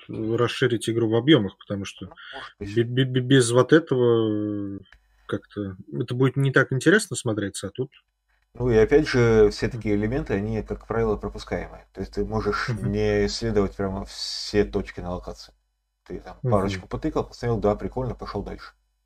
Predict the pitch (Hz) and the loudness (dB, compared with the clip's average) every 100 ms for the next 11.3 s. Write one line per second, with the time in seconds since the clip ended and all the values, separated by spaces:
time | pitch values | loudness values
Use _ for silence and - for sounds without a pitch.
0 | _ _ _ _ _ _ _ _ _ 101 | _ _ _ _ _ _ _ _ _ 2
1 | 139 147 110 98 110 110 95 101 98 101 | 2 2 -2 0 0 0 -4 -4 -2 -2
2 | 98 - 147 170 - 104 101 - 90 92 | -2 -4 -4 -4 -2 -4 -2 -6 -6 -6
3 | 90 95 95 90 90 - 90 92 90 117 | -8 -8 -8 -10 -14 -14 -14 -14 -12 -8
4 | 107 98 104 - 95 95 101 - - - | -8 -10 -12 -10 -10 -8 -10 -12 -18 -20
5 | _ _ _ _ _ _ _ _ _ _ | _ _ _ _ _ _ _ _ _ _
6 | _ _ - - - - _ _ _ _ | _ _ -14 -14 -14 -20 _ _ _ _
7 | _ _ _ _ _ _ 123 123 117 110 | _ _ _ _ _ _ -4 0 0 2
8 | 117 110 107 - 101 98 - - 98 95 | 0 0 -2 -4 -4 -4 -6 -8 -4 -4
9 | 95 92 - 104 92 - _ _ _ _ | -4 -6 -8 -6 -8 -14 _ _ _ _
10 | - - - - - - - 90 87 90 | -20 -20 -20 -20 -20 -20 -14 -14 -14 -10
11 | 98 - - | -10 -10 -20